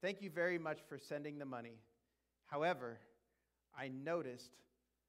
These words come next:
that I'm missing ninety-five." You see, the context here is not,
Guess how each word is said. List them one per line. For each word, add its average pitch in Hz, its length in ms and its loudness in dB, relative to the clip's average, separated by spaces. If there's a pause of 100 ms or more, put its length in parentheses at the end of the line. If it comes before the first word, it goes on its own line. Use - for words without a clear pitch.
(260)
that 127 120 -2
I'm 123 180 -2
missing 135 380 -6
ninety-five." 120 480 -10 (4000)
You 165 100 -6
see, 220 180 -2
the 202 120 2
context 233 560 2
here 208 220 4
is 180 160 4
not, 190 380 2